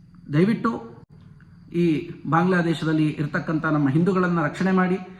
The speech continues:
ನಮ್ಮ ಬಾಂಗ್ಲಾದೇಶದಲ್ಲಿ ತೊಂದರೆಗೊಳಗಾಗಿರ್ತಕ್ಕಂಥ ನಮ್ಮ ಹಿಂದೂ, ಸಿಖ್ ಮತ್ತು ಬೌದ್ಧ ಧರ್ಮದ ಯಾರು ಜನರಿದ್ದಾರೆ, ಅವರನ್ನು ರಕ್ಷಣೆ ಮಾಡಿ ಅಂತ ಹೇಳಿ ನಾನು ನಿಮ್ಮಲ್ಲಿ ಕೇಳ್ಕೊಳ್ತೇನೆ.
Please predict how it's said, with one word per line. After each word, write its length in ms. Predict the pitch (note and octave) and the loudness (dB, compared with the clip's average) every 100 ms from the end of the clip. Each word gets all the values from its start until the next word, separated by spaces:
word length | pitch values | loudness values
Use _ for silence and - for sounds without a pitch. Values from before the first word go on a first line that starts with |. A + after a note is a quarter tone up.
| - - | -12 -2
ನಮ್ಮ 200 | D#3 D#3+ | 0 2
ಬಾಂಗ್ಲಾದೇಶದಲ್ಲಿ 1040 | D3+ E3+ G#3+ G3 F#3+ F#3 F#3 F3 F3 - - - - | 2 2 2 2 0 0 0 0 -2 -8 -18 -12 -2
ತೊಂದರೆಗೊಳಗಾಗಿರ್ತಕ್ಕಂಥ 1120 | F#3+ A3 A3 G3 F#3 F3+ E3+ E3 E3+ E3+ E3+ | 2 2 2 2 0 -2 -4 -4 -4 -2 0
ನಮ್ಮ 240 | D#3+ D3+ | 0 2
ಹಿಂದೂ, 380 | C#3+ F3 E3+ D3+ | 2 2 2 0
ಸಿಖ್ 560 | - F#3 - D3+ - D#3+ | -2 -4 -2 -8 -4 -4
ಮತ್ತು 240 | - D3+ | -2 -2
ಬೌದ್ಧ 240 | C#3 F3+ | 0 0
ಧರ್ಮದ 640 | F#3 E3+ D#3+ D#3 C#3+ - - - - - - | 0 0 0 0 0 -4 -16 -20 -20 -16 -4
ಯಾರು 300 | D#3 F3+ F3 B2+ - - - | 0 2 2 -2 -6 -16 -4
ಜನರಿದ್ದಾರೆ, 800 | D3 F#3 F3+ E3 F#3+ F3 F3 - | 0 2 2 2 2 2 -2 -6
ಅವರನ್ನು 320 | D3+ D3+ D3+ C#3+ | -2 0 0 0
ರಕ್ಷಣೆ 360 | D3 G#3+ G#3 | -2 0 2
ಮಾಡಿ 180 | F#3 E3 | 2 0
ಅಂತ 120 | D3+ | 0
ಹೇಳಿ 500 | E3+ D#3+ D3 D3 - C#3 | 0 0 -2 -6 -6 0
ನಾನು 140 | C#3+ | 2
ನಿಮ್ಮಲ್ಲಿ 640 | C#3+ C#3+ D3+ B2+ - - - | 4 4 2 0 -4 -10 -4
ಕೇಳ್ಕೊಳ್ತೇನೆ. 760 | C3+ A#2+ A#2 A2 - - - | -2 -2 -6 -8 -14 -14 -18